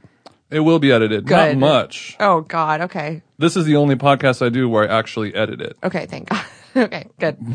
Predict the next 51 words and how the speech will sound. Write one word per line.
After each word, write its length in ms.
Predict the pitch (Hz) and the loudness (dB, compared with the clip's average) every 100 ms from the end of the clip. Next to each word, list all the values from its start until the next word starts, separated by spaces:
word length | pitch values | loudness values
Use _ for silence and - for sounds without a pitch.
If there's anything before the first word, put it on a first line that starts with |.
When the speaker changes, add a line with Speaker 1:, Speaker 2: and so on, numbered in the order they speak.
| 127 | -6
Speaker 1:
<laughs> 200 | 120 - | -4 2
Speaker 2:
Good, 180 | 247 208 | 2 2
because 260 | - 240 | -2 0
I'm 180 | 220 208 | 0 0
just, 140 | 196 | -2
like, 140 | 190 160 | -4 -4
horsing 320 | 175 160 165 | -4 -4 -4
around. 360 | 147 135 123 - _ - - - - - | -6 -6 -10 -14 _ -20 -20 -20 -20 -2
Speaker 1:
Oh, 140 | 135 | 0
that's 200 | 123 139 | 2 2
all 200 | 143 135 135 | 2 2 4
Speaker 2:
That's 160 | 175 | 2
Speaker 1:
we 60 | 135 | 2
do. 100 | 127 | 2
Speaker 2:
mostly 440 | 185 175 175 170 151 | 2 2 0 -4 -4
what 100 | 143 | -4
I 140 | 131 | -4
do. 160 | 127 - | -8 -10
Yeah, 220 | - - | -10 -10
it's 100 | - | -8
horse, 200 | 143 147 | -6 -4
Speaker 1:
Mm-hmm. 80 | 151 | -4
Speaker 2:
horse 260 | - 165 156 | -2 -4 -4
around. 360 | 139 123 147 165 - - - - | -8 -10 -12 -16 -20 -20 -12 -2
Um, 300 | 175 160 156 | -2 -2 -2
yeah, 140 | 226 | 0
so 160 | 208 220 | 0 -2
we 140 | 226 | -4
built 200 | 214 254 | -4 -6
this 140 | 302 - | -8 -8
place 240 | 202 185 | -8 -8
because 260 | 190 185 180 | -8 -10 -8
our 160 | 185 190 | -8 -8
previous 680 | - 202 220 196 180 - - | -12 -12 -8 -8 -10 -16 -20
studio 680 | - - 208 196 160 156 165 - - - _ | -16 -8 -6 -2 -2 -2 -6 -16 -20 -20 _
was, 400 | - 165 135 165 - | -10 -4 -2 -4 -8
well, 180 | 170 135 | -2 0
it 40 | 165 | 0
wasn't 240 | 185 151 | -4 -6
my 160 | 156 170 | -6 -6
studio. 300 | - 147 147 | -8 -12 -10
It 40 | |
was, 160 | 147 151 | -12 -14
Da-, 340 | 170 - 160 | -18 -16 -4
I 200 | 190 214 | 0 0
haven't 320 | 226 185 160 139 | 0 -2 -4 -6
had 320 | 156 151 - | -6 -6 -6
my 180 | 151 139 | -8 -8
own 200 | 123 139 | -8 -12
studio. 500 | - - - - - - - | -14 -16 -16 -14 -16 -16 -10
Speaker 1:
Mm-hmm. 360 | 120 120 113 | -6 -4 -4